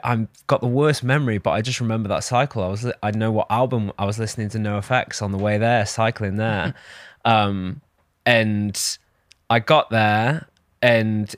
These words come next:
Speaker 1: it's this, like, little rundown house that it seems there's about six people living in it, that none of them know each other. One of them is Steve.
Speaker 2: Mm.
Speaker 1: Um, and the lights, he's just told me that the lights were out all day yesterday. There was no electricity. They couldn't sort anything.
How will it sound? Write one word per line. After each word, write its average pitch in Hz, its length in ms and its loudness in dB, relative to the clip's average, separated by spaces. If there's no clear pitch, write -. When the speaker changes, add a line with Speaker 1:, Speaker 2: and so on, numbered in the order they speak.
Speaker 1:
it's 117 200 -2
this, 120 260 -2
like, 113 380 0
little 131 460 2
rundown 120 600 2
house 104 540 -2
that - 320 -2
it 117 160 -6
seems 120 460 -2
there's 107 180 -4
about 107 240 0
six - 360 -6
people 107 360 -2
living 101 240 -2
in 95 140 -2
it, 110 180 -4
that 101 80 -6
none 107 260 -2
of 101 80 -2
them 101 120 -2
know 95 200 -2
each 92 220 -6
other. 104 200 -2
One 107 200 -2
of 98 80 -4
them 98 160 -6
is 95 120 -6
Steve. 95 580 -6
Speaker 2:
Mm. 160 600 -6
Speaker 1:
Um, 107 520 2
and 104 440 2
the 120 100 2
lights, 120 800 2
he's 123 240 0
just - 220 -2
told 120 280 0
me 113 160 2
that 107 160 0
the 107 80 -2
lights 107 600 0
were 104 120 2
out 101 300 0
all 104 200 0
day 98 200 0
yesterday. 95 460 -2
There 92 80 -4
was 92 100 -6
no 98 140 -2
electricity. 92 600 -6
They 87 120 -8
couldn't 78 220 -12
sort 92 280 -6
anything. 90 520 -4